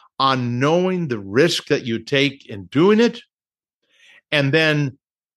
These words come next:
be in automatic, make it systematic, make it, make it a formula-based you know, your work,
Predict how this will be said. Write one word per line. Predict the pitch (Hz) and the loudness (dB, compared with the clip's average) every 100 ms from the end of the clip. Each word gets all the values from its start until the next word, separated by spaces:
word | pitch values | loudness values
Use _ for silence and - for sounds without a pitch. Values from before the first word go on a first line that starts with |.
| _ | _
be | 131 151 156 151 | 0 2 2 2
in | 139 143 139 - | 0 -2 -6 -6
automatic, | 117 127 123 123 123 123 98 73 _ _ - | -2 0 0 0 0 0 -2 -6 _ _ -6
make | 127 143 165 | -4 -2 -4
it | - | -6
systematic, | - 160 - 156 139 120 101 87 - | -2 -2 -2 -2 0 0 -2 -8 -4
make | 135 143 | -2 -2
it, | 156 - _ _ _ | -4 -6 _ _ _
make | 135 151 | -6 -2
it | 165 135 | -2 -2
a | 139 120 107 _ | -4 -4 -6 _
formula-based | - 180 190 147 110 110 90 131 117 85 - - - _ _ _ _ - | 2 4 4 2 0 -4 -2 -2 -2 -4 -12 -14 -20 _ _ _ _ -10
you | |
know, | 120 | -8
your | 117 143 214 214 | 0 4 4 4
work, | 160 147 104 - | 4 4 2 -4